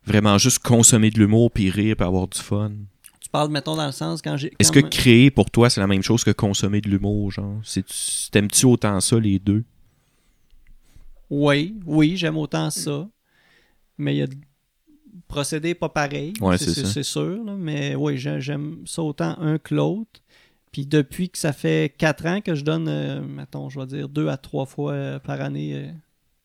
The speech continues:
Speaker 2: quelques petits stand-up, là,
Speaker 1: Mhm.
Speaker 2: des, euh, en moyenne sept à huit, dix minutes, là.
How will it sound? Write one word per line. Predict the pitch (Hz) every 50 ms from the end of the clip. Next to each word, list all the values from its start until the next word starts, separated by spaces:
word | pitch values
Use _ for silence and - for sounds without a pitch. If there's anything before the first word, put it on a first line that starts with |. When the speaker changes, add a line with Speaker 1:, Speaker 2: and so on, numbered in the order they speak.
| _ -
Speaker 2:
quelques | - - - - - - 147 139 139
petits | - - -
stand-up, | - - - 147 139 135 135 135 139 139 - -
là, | 104 - 143
Speaker 1:
Mhm. | 107 107
Speaker 2:
des, | - - - - - 160
euh, | 170 - - _ _ _ _ _ _ _ _ _ _ _ _ _ _ _ _ _ _ _
en | - 156 143
moyenne | 147 143 143 151 156 160 147
sept | - - - 165 160 -
à | 151 143 139 139 139 139 143 147 147 151 147
huit, | 143 143 156 160 151 143
dix | 135 143 151
minutes, | 147 147 143 143 151 185 190 _ -
là. | 180 180